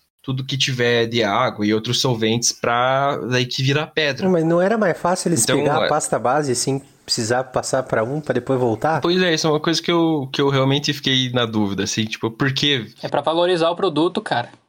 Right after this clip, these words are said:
Speaker 1: É.
Speaker 2: É, pra dizer que não, foi muito, muito serviço envolvido, né, cara?
Speaker 1: É.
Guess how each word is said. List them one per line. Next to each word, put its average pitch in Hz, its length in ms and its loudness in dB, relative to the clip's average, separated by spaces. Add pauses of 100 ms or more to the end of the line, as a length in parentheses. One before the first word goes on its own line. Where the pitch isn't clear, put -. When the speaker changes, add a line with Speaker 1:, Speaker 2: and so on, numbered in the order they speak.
(460)
Speaker 1:
É. 151 880 2
Speaker 2:
É, 147 40 -2
pra 127 220 0
dizer 120 220 -2
que 127 140 -8
não, 123 280 2
foi 131 160 0
muito, 143 260 0 (120)
muito 139 180 2
serviço 151 480 0
envolvido, 117 420 0
né, 107 120 2
cara? 113 180 -2
Speaker 1:
É. 107 140 -2